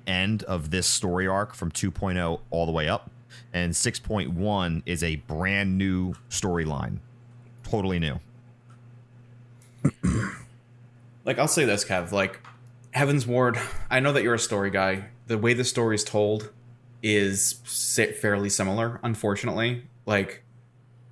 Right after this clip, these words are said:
Speaker 2: you're still gonna have silent cutscenes. You're still gonna have voice cutscenes. There are a ton of cutscenes. Um, but the story itself is better. There were literally points where, like, I almost teared up a little bit. Um,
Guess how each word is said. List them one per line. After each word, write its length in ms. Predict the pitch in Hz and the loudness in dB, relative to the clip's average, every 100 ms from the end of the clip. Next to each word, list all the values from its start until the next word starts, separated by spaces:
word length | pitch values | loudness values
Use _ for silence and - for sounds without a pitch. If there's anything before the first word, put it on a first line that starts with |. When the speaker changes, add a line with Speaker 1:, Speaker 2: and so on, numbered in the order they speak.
| - - - | -20 -20 -8
Speaker 2:
you're 300 | 131 120 113 | 2 4 6
still 260 | - 120 113 | 4 2 2
gonna 140 | 110 | 2
have 300 | 110 107 - | 2 0 -2
silent 380 | - 107 104 90 | -2 0 0 0
cutscenes. 540 | 107 - - 98 95 | -2 -2 0 0 0
You're 60 | 92 | -2
still 200 | - 107 | -2 0
gonna 100 | 104 | 0
have 140 | 101 | 0
voice 200 | 101 98 | 0 -2
cutscenes. 440 | - 98 - 98 90 | 0 -2 -2 -2 -2
There 120 | 92 | -2
are 140 | 82 | -2
a 40 | 85 | -6
ton 220 | - 95 | -2 -2
of 140 | 90 | -2
cutscenes. 680 | - 87 - 95 92 87 - - - - - - | -2 -4 -2 -4 -4 -4 -8 -12 -18 -18 -12 -2
Um, 460 | 98 92 90 90 90 - - 113 | 0 2 2 0 -4 -10 -6 -2
but 140 | 107 | 0
the 80 | 110 | 0
story 360 | - 123 120 | 2 4 4
itself 380 | 101 - 98 95 | 4 2 0 0
is 80 | 107 | 0
better. 240 | 107 104 | 2 4
There 140 | 104 110 | 4 2
were 120 | 110 | 2
literally 340 | 107 107 104 98 | 0 0 0 -2
points 360 | - 95 95 | -2 -2 0
where, 120 | 87 | -2
like, 140 | 82 87 | -2 0
I 100 | 85 | 0
almost 300 | 85 87 - | 0 -4 -4
teared 160 | 95 85 | -2 -2
up 160 | 80 | -4
a 40 | 95 | -4
little 180 | 101 | -2
bit. 300 | 101 107 - - - _ - - - - - | 0 0 -2 -12 -20 _ -20 -20 -20 -12 -2
Um, 380 | 95 92 90 | 2 2 2